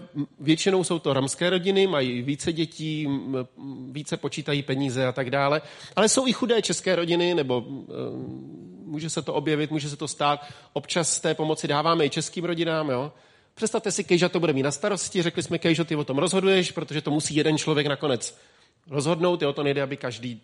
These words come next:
prostě," a nikdy to nejde úplně, jo, Kejža říkal: "Jak to mám udělat spravedlivě?" Já jsem říkal: No, to, to skoro nejde, jako, jo, prostě snaž se, jak nejlépe dovedeš, modli se a,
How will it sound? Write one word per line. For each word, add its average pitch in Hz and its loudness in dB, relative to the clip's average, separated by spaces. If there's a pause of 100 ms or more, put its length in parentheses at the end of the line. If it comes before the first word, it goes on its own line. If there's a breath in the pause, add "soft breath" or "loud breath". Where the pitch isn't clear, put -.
prostě," 135 -8 (260 loud breath)
a 151 0
nikdy 180 4
to 214 2
nejde 208 6
úplně, 196 4 (220)
jo, 175 -6
Kejža 160 -2
říkal: 156 -6
"Jak 208 -4
to 247 -8
mám 240 0
udělat 208 0
spravedlivě?" 214 2
Já 151 2
jsem 147 -8
říkal: 147 -8
No, 147 -4 (540)
to, - -20 (680 soft breath)
to 156 -6
skoro 190 0
nejde, 233 6
jako, 147 2
jo, 143 0
prostě 170 -6 (500)
snaž - 0
se, 202 4
jak 180 4
nejlépe 170 2
dovedeš, 190 2
modli 180 2
se 220 0
a, 151 -2